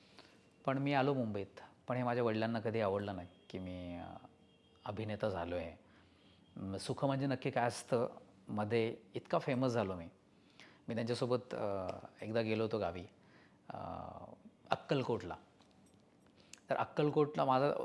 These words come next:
तो व्हिडिओ आजही Insta-ला आहे. अक्कलकोटला गेल्यानंतर खूप, खूप क्रेज होता सुखचं. त्यावेळेस खूप लोकांनी फोटो काढण्यासाठी घेराव घातला आणि माझे वडील बघत होते.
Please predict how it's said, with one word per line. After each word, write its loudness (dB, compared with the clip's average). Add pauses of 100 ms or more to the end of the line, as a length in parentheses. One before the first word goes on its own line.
(200)
तो 0
व्हिडिओ 4
आजही 2
Insta-ला 2
आहे. 0 (220)
अक्कलकोटला 2
गेल्यानंतर 2 (220)
खूप, 0 (800)
खूप -2
क्रेज 4
होता 4
सुखचं. -6 (520)
त्यावेळेस 0
खूप 4
लोकांनी 8
फोटो 6
काढण्यासाठी 4
घेराव 6
घातला 0
आणि -2
माझे 0
वडील 4
बघत 4
होते. -6